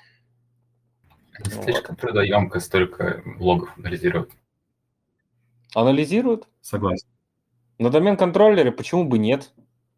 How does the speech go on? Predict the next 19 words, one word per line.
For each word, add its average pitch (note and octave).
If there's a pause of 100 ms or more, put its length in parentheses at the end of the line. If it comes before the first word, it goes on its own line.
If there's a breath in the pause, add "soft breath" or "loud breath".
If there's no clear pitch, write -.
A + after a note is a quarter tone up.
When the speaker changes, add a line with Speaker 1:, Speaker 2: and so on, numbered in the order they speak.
(180)
Speaker 2:
Анализируют, A2
C -
M-системы A#2+
мощные G#2
системы. - (1040 loud breath)
Не G2+
так A2+
сложно A2
отправить G#2+
логи A2
с F#2+
домен-контроллера, G#2+
мощные G2+
сервера, G2
все G2
это F2+
обрабатывают, F#2+
анализируют, F2+
и -